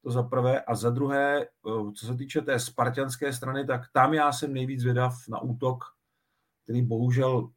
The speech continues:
nemohl v té československé lize naplnit svůj potenciál beze zbytku, a to je formace Volek, Hrdina, Doležal. Takže bude tam celá řada dalších atrakcí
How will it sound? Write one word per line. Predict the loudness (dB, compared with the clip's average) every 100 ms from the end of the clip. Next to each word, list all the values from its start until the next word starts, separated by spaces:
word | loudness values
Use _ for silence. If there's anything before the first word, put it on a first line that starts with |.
| -4
nemohl | 4 6 6 6 4
v |
té | -2
československé | -4 -4 -2 -2 -2 -4 -4 -4
lize | -2 0
naplnit | 0 -2 -2 -4
svůj | -2 -4
potenciál | -4 -4 0 0 2 2 2 0
beze | -2 0
zbytku, | -2 -4 -6 -4 0
a | 0
to | 0 0
je | 0
formace | 0 0 0 0 0
Volek, | 2 2 2
Hrdina, | 2 0 2
Doležal. | 2 2 2 2 0 -4 _ _ _ _ _ _
Takže | 2 10 10 10 4 _ _ -20 -20 -20 -2
bude | 2 4
tam | 2
celá | 2 6 6
řada | 8 6
dalších | 8 6 4 -2 -2
atrakcí | 2 2 0 -6 -8 -10